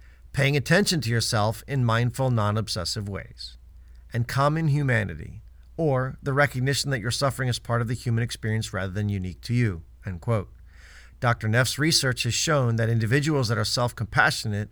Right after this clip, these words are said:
are less prone to mood disorders like anxiety. Research has also shown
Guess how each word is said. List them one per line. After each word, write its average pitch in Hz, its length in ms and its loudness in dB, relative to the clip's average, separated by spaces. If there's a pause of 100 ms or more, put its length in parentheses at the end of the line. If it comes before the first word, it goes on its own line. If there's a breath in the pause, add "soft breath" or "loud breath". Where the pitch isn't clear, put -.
are 110 120 -4
less 104 200 -4
prone 110 280 -2
to 107 60 0
mood 98 200 0
disorders 92 460 -6
like 85 180 -8
anxiety. 101 600 0 (720 loud breath)
Research 156 440 2
has 123 240 0
also 170 460 2
shown 90 560 -6